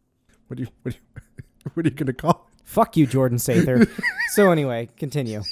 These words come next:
Speaker 1: Uh, so the heart of this issue here is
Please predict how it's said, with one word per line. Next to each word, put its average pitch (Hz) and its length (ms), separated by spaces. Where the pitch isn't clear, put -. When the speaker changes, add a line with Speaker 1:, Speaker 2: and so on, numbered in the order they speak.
Speaker 1:
Uh, 156 280
so 277 200
the 240 140
heart 220 280
of 240 60
this 240 240
issue 147 320
here 131 160
is 135 260